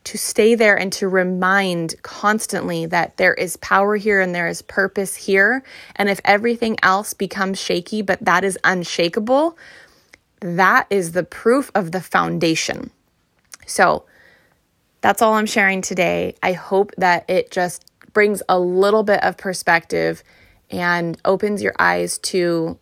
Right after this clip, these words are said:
you never know their story. Give them some grace. Heck, maybe even support a friend that you see sharing stuff and buy a little something from her. I'm sure that they would go to your shop. I'm sure that they would go to whatever you do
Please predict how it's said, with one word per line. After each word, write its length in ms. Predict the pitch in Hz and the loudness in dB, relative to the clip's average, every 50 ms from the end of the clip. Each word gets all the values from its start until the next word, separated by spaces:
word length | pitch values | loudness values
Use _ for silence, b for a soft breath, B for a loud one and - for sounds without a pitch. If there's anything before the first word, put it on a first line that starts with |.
| _ - | _ -6
you 100 | 185 202 | -2 0
never 240 | 196 190 190 214 | 2 2 2 2
know 180 | 220 208 190 185 | 0 0 0 0
their 120 | 180 175 | 0 -2
story. 560 | 180 - - - 147 151 165 165 165 175 170 - _ _ - | -2 -4 -4 -2 0 0 2 0 0 -2 -6 -12 _ _ -2
Give 160 | 214 196 190 | 0 0 0
them 160 | 202 202 208 | 0 -2 -2
some 240 | 202 - 185 185 180 | -2 -4 -4 -4 -4
grace. 540 | 160 170 165 160 160 165 165 - - - b b b b b b b | 0 2 2 2 2 0 -2 -6 -8 -10 b b b b b b b
Heck, 380 | - - 202 170 - - - | 0 2 2 2 0 -2 -6
maybe 300 | - 196 190 185 180 196 - 208 | -4 -2 0 0 0 0 0 0
even 220 | 214 196 214 208 | 0 0 0 0
support 580 | 196 - - 214 185 - - - 202 202 190 - - | -2 -2 -2 -2 -4 -6 -2 2 4 4 4 2 2
a 100 | - 190 | -2 -2
friend 540 | - - - - 180 175 170 170 170 170 170 | -2 -2 0 2 2 2 2 0 -4 -6 -4
that 180 | - 190 180 - | -2 -2 -2 -2
you 140 | 185 185 | -2 -4
see 240 | 180 - - 190 180 | -4 -4 -4 -4 -6
sharing 440 | 175 - - 180 170 170 170 165 165 | -4 -2 0 0 0 0 -2 -4 -6
stuff 360 | - - 185 170 165 170 - - - | -4 0 0 2 2 0 -2 -4 -4
and 320 | 180 180 175 175 170 165 b b b b b b b b b b _ _ _ - | -2 -2 -2 -2 -4 -6 b b b b b b b b b b _ _ _ 4
buy 180 | 208 208 220 | 4 4 6
a 100 | 226 220 | 4 2
little 200 | 220 220 214 220 | -2 -2 -2 -2
something 440 | 214 - 202 190 190 190 190 180 180 | 0 0 0 0 0 -2 -6 -6 -4
from 180 | 180 - 175 170 | -4 -4 -4 -2
her. 200 | 180 180 156 156 | -2 0 0 2
I'm 100 | 160 170 | 0 0
sure 240 | 175 - - 214 208 | -2 -2 0 0 0
that 100 | 196 196 | 0 2
they 140 | 190 196 190 | 2 2 2
would 140 | 175 180 180 | 2 2 2
go 160 | 196 190 180 | 4 4 4
to 40 | 180 | 4
your 220 | 165 175 180 190 | 2 2 0 0
shop. 400 | - - 175 160 160 170 - - | 0 0 2 2 2 2 2 0
I'm 140 | - - - | 0 -2 -2
sure 160 | 175 - 196 | -2 -2 0
that 140 | 196 190 180 | 0 0 0
they 100 | 190 185 | 0 -2
would 140 | 170 180 175 | -2 -2 -2
go 180 | 175 175 175 180 | 0 0 0 0
to 140 | - - 175 | -2 -4 -4
whatever 380 | 180 175 - - 196 196 208 | -4 0 0 0 0 0 -2
you 260 | 202 190 185 190 196 196 | -2 -2 -2 -2 -2 0
do 380 | 170 180 170 165 170 170 170 | 0 0 0 0 -2 -4 -6